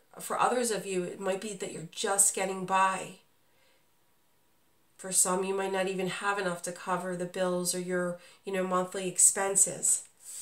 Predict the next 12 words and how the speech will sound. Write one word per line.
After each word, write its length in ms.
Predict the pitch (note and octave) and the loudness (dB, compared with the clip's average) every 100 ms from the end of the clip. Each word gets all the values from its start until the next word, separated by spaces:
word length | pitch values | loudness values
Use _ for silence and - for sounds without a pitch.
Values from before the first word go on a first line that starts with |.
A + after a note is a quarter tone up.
| - - - - | -14 -16 -16 -6
But 120 | G3+ | -2
I 80 | G3 | -2
do 240 | F#3 G#3 | 0 -2
feel 240 | F#3+ A3+ G#3+ | 0 0 2
like 160 | F#3+ | 0
that 180 | F#3 F3+ | 0 2
is 180 | F#3 - | 2 2
coming 300 | - F#3+ F#3 | 0 -2 0
to 180 | - F#3 | 0 2
an 100 | F3+ | 4
end. 320 | F3+ F3 F3 - - - - - _ - - - | 4 0 -6 -14 -20 -20 -20 -20 _ -16 -16 -8
It's 380 | G3 F#3+ - - | 0 6 6 4